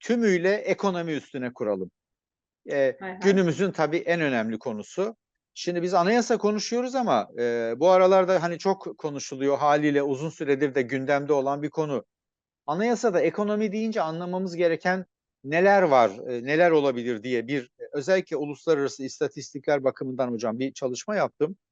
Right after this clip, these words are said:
Speaker 1: programdan önce. E, hukuk güvenliği endeksi, yani hukuken anayasaya dayalı güvenilir yasama, yürütme, yargı, güçler ayrılığı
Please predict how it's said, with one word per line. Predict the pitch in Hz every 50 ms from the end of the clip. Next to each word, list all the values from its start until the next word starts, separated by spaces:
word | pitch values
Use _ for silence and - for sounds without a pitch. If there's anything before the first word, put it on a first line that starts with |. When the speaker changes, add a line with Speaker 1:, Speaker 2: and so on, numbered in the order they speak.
| _ _ _ _
Speaker 1:
programdan | 147 143 139 127 131 131 143 160 180 180
önce. | 160 131 120 107 117 104 - - _ - - - - - - _ _ -
E, | 120 123 123
hukuk | 120 - - 175 160 - 240 - -
güvenliği | 214 208 202 208 202 202 202 208 220 226
endeksi, | 196 180 180 185 180 165 170 160 170 - - -
yani | 180 131 131 151 143 143 139
hukuken | 117 110 165 165 - - 254 214 - 226 185 147 131 113 92 - _ -
anayasaya | 139 147 165 185 196 196 185 165 - - 170 156 151 143 127
dayalı | 135 135 135 135 135 131 131
güvenilir | 113 110 135 135 143 156 156 156 156 160 170 165 131 - _ _ _ _ _ _ -
yasama, | 139 139 - - 165 156 160 160
yürütme, | 151 147 143 151 147 - - 160 156
yargı, | 151 147 139 139 135 127 123 156 151
güçler | 123 101 127 120 - - - 160 156 156
ayrılığı | 147 143 143 131 131 135 123 131 127 120 107 -